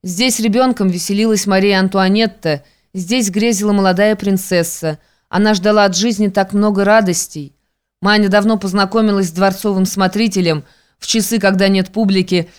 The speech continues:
она бродит по дворцу, где страдал и умер Орлёнок, несчастный сын Наполеона Первого, живой кошмар своих современников. Усатый немец любезно показывает Мане картины, мебель, бронзу, фарфор. Она глядит и не слышит.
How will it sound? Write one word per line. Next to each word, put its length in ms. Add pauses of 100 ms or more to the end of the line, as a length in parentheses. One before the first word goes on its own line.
она 220
бродит 380
по 80
дворцу, 420
где 220
страдал 440
и 140
умер 380
Орлёнок, 580
несчастный 540
сын 260
Наполеона 500
Первого, 600 (300)
живой 360
кошмар 420
своих 280
современников. 840 (640)
Усатый 420
немец 460 (240)
любезно 480
показывает 580
Мане 280
картины, 720 (180)
мебель, 440
бронзу, 440
фарфор. 640 (300)
Она 240
глядит 400
и 60
не 100
слышит. 600